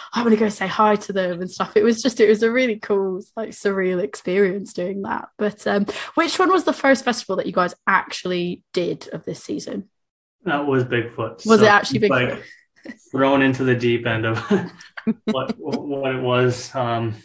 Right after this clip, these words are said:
Speaker 2: yeah, it was, it was so weird going to, I mean, obviously everything was outdoors, uh, so it was, and it was in middle of June, I think it was. So it was still kind of, we're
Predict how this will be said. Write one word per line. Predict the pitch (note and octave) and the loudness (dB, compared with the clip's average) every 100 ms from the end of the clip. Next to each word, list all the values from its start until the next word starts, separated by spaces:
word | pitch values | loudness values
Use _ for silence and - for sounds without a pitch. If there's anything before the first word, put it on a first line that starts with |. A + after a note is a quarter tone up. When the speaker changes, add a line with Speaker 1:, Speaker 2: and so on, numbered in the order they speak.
| _ _ _ - | _ _ _ -6
Speaker 2:
yeah, | C3+ B2 B2 | 0 2 2
it | |
was, | C3+ B2+ - - | 0 -2 -10 -4
it | D3+ | 0
was | C3+ B2+ - | 0 -2 -2
so | - C#3+ | 0 0
weird | C3 C3+ C3+ B2 | 2 2 2 0
going | B2 A#2+ A#2+ A#2 | -4 -4 -4 -6
to, | A#2 B2+ A#2+ A#2 A#2 A#2 A#2 _ _ _ C#3+ | -6 -4 -2 0 0 -2 -6 _ _ _ -2
I | |
mean, | C#3 | 0
obviously | C#3+ C3+ D3 | 0 0 -2
everything | C3+ C3 C3 | -2 -4 -4
was | A#2+ | -2
outdoors, | B2 B2 B2+ A#2+ A#2 A2+ - - - - _ - | -2 -2 -4 -2 -2 -2 -4 -14 -20 -20 _ -8
uh, | B2 A#2 A2+ | -6 -4 -8
so | - C3 B2 | -8 -4 -4
it | C3 | -6
was, | C3 - - _ _ _ _ _ - | -10 -10 -16 _ _ _ _ _ -10
and | B2+ | -6
it | |
was | B2+ C3 | -4 -4
in | C3 C3 C3 C3+ | -2 -2 0 0
middle | C#3 C3 | 2 0
of | B2 - | -2 -8
June, | - C3 C#3+ | -2 0 0
I | C#3 | -4
think | C3 C#3+ C#3+ | -8 -10 -10
it | |
was. | C3+ C#3 C#3 C#3 - | -4 0 0 -2 -2
So | C#3 | -2
it | C#3 | -2
was | C3 C#3+ - | -4 -4 -2
still | D#3 C#3+ | 0 0
kind | C#3+ D3 | 0 0
of, | C3+ B2+ | 0 2
we're | C3 B2 | 0 -2